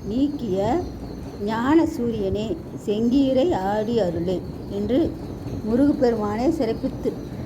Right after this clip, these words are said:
சொல்லக்கூடிய செங்கீரை பருவ செய்யுளும் அதற்குரிய தெளிவுரைகளும் இந்த பகுதியில் பார்த்தோம்.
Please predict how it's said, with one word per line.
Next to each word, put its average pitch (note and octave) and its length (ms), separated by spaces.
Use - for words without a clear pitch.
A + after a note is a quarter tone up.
சொல்லக்கூடிய G#3+ 560
செங்கீரை A3 640
பருவ G3+ 220
செய்யுளும் G#3 520
அதற்குரிய A#3 720
தெளிவுரைகளும் A3 760
இந்த G#3 140
பகுதியில் G#3 480
பார்த்தோம். A3+ 400